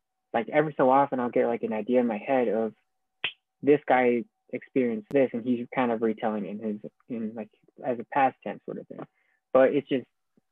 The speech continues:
several different little stories throughout the life, throughout the day that I've just come, come up with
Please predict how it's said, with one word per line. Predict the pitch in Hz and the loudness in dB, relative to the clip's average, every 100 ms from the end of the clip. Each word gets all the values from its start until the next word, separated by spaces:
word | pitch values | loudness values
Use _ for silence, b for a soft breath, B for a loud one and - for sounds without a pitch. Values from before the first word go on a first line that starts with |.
| _ | _
several | - 151 147 135 | 2 4 4 0
different | 147 143 123 | 0 0 -2
little | 131 135 - _ | 0 -2 -4 _
stories | 151 143 123 120 - _ _ - | 4 4 4 0 -4 _ _ -4
throughout | 123 120 117 - | 2 2 2 -2
the | |
life, | 117 123 131 131 _ - | 0 2 0 -2 _ 0
throughout | 117 110 | 2 2
the | - | 0
day | 107 117 113 | 4 6 6
that | 110 | 2
I've | 110 113 | 0 -2
just | - | -6
come, | - 113 104 | -6 -4 -4
come | - 110 | -6 -4
up | 107 107 | -4 -2
with | 104 | -4